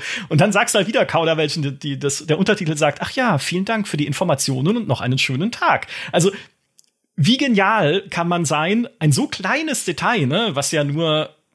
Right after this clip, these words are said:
zutrifft, wenn man erstens dieses Gespräch führt, zweitens niedrige Intelligenz hat, einzubauen in so ein Spiel, da hat man schon gesehen, dass das was Besonderes ist und dass es eine, äh, ja, so aus Leidenschaft, so ein aus Leidenschaft geborenes Spiel ist.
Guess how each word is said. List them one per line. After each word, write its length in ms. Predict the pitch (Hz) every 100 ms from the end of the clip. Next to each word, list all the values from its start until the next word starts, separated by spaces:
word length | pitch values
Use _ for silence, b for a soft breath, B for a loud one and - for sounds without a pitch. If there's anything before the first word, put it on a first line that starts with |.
| _
zutrifft, 480 | - 202 196 226 208
wenn 100 | 160
man 140 | 151 147
erstens 380 | 147 175 202 -
dieses 220 | 135 123
Gespräch 400 | 135 - 151 180
führt, 240 | 240 208
zweitens 420 | - 131 - 202
niedrige 260 | 175 - 135
Intelligenz 600 | 120 117 117 170 277 -
hat, 240 | 135 165 - B B B
einzubauen 680 | 160 233 240 151 117 143 175
in 120 | 151
so 140 | 123
ein 60 | 143
Spiel, 420 | - 151 190 214 214 B B B B _ _ _ _ - 147
da 200 | 170 170
hat 180 | 214 -
man 160 | 208
schon 240 | 196 202 185
gesehen, 380 | 170 151 160
dass 240 | 156 143 -
das 240 | 123 -
was 160 | 135 -
Besonderes 640 | 143 120 113 120 123 120
ist 260 | - - -
und 220 | 139 120
dass 100 | 127
es 160 | 139 -
eine, 560 | 127 123 123 120 -
äh, 180 | - -
ja, 260 | - 113 104 -
so 220 | - 123
aus 180 | 123 -
Leidenschaft, 720 | 131 131 131 120 117 - -
so 80 | 123
ein 120 | 113
aus 200 | - 110
Leidenschaft 480 | 123 117 117 - -
geborenes 420 | 110 120 113 95
Spiel 260 | - - -
ist. 340 | - - _